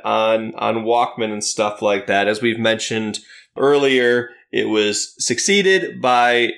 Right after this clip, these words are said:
Sony's Discman, um, which I know is another topic in the hopper, and it's something that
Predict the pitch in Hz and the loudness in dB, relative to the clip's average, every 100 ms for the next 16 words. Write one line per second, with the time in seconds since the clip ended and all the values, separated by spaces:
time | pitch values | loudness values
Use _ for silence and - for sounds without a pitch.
0 | - - - 123 123 120 110 107 - 90 | -10 -6 -2 0 2 2 0 -4 -12 -14
1 | 87 117 - - 104 95 95 98 - - | -2 -2 -2 -4 0 0 0 -4 -10 -20
2 | - - 92 95 101 110 107 110 110 107 | -20 -6 -2 0 -2 -2 0 2 2 0
3 | 101 101 104 101 104 95 98 90 101 101 | -2 0 0 0 -2 -2 -2 -4 -2 -2
4 | 92 90 90 - 87 87 92 - 107 98 | 0 -2 -2 -2 -2 0 -4 -4 -4 -4
5 | 95 92 90 | -4 -2 -2